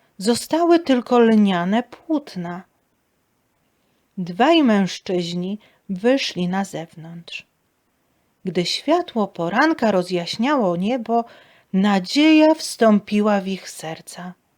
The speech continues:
Może to była prawda.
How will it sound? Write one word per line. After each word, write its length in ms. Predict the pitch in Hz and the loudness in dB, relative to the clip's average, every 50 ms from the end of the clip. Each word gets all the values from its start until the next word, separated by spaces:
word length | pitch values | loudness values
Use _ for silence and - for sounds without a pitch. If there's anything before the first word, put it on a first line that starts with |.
| _ _ _ _ _ _ _ _ _ _ _ _ _ _ _ _ _ - | _ _ _ _ _ _ _ _ _ _ _ _ _ _ _ _ _ 0
Może 420 | 202 202 233 240 226 208 247 247 | 2 4 4 4 4 4 2 2
to 380 | 247 - - - 202 196 180 185 | 2 0 -2 0 2 4 4 2
była 420 | 185 185 214 220 220 240 254 285 | 2 2 2 2 4 4 2 2
prawda. 880 | 285 285 - 311 330 370 370 349 294 220 - 180 - - 175 180 185 | 0 -2 -4 -2 0 2 2 2 2 0 -2 -8 -16 -16 -14 -14 -14